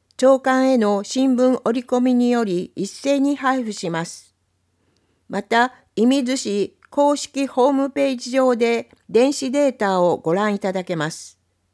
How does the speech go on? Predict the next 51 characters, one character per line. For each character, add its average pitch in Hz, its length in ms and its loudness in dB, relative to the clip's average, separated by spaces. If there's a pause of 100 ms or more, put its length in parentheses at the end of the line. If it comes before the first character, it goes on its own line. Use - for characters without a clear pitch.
(720)
新 285 400 0
聞 269 260 4
未 240 160 2
購 285 320 4
読 277 280 2
世 302 140 -2
帯 202 300 0
で 170 320 0
郵 262 220 0
送 247 480 2
を 233 80 2
ご 208 160 0
希 247 160 -6
望 269 180 2
さ 254 200 -2
れ 277 120 2
る 214 120 -2
場 160 200 -2
合 185 200 -4
は、 180 280 -2 (560)
氏 - 220 -2
名、 196 400 0 (220)
住 269 240 -2
所 160 400 -4 (260)
を 226 180 0
電 233 360 0
話、 220 260 0 (200)
フ 226 60 0
ァ 262 60 2
ッ 285 40 -2
ク 277 180 -6
ス 220 140 -4
な 220 140 2
ど 208 140 -2
で 170 340 0
選 269 260 2
挙 277 180 0
管 262 320 0
理 262 300 -2
委 208 60 0
員 262 280 2
会 202 260 -2
ま 214 160 -2
で 185 260 -2
ご 170 100 2
連 202 200 0
絡 202 260 -6
く 190 120 -12
だ 170 120 -6
さ 170 200 -8
い。 - 120 -10